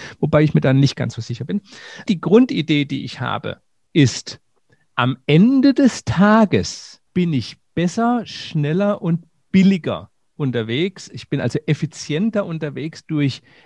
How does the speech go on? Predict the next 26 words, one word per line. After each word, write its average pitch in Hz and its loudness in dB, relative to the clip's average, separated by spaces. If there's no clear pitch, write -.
eine 127 0
Investition 196 -2
am 131 -8
Anfang, 131 0
eben 117 -2
in 131 -6
der 131 -2
Projektplanung, 143 -2
in 135 -4
der 127 0
Risikoüberwachung, 139 -2
in 127 -4
Qualitätsziele 127 -2
oder 120 -6
sonst 104 -8
irgendwie. - -14
Also 113 -2
ich - -2
investiere 180 2
am 113 0
Anfang, 196 0
um 165 0
am 139 2
Ende 226 2
schneller 165 -4
rauszukommen, 135 -8